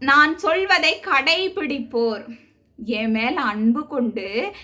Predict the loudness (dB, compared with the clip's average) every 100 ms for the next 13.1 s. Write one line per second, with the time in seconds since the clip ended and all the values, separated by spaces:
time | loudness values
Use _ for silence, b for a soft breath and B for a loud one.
0 | B 0 0 2 -2 -2 -4 -2 0 0
1 | -2 -2 -4 -6 -4 0 0 -2 -4 -4
2 | -2 -2 -2 -6 -8 -4 0 0 0 -4
3 | -4 -2 0 4 6 4 0 -4 -4 -4
4 | -4 -6 -4 -4 -4 _ -6 0 2 2
5 | 0 -4 -6 -6 -6 -6 -6 -8 -14 B
6 | B B B -2 -2 0 -2 -2 -4 -4
7 | -4 0 0 2 0 0 0 2 2 0
8 | -4 -6 -8 -4 -2 -4 -8 B B -4
9 | -2 0 0 0 2 0 -2 -4 -4 -8
10 | -6 -2 2 2 2 0 -2 -12 -8 -4
11 | -4 -4 -8 -10 -14 _ b b -6 -2
12 | 0 0 2 2 2 -2 -6 -6 -6 -10
13 | -10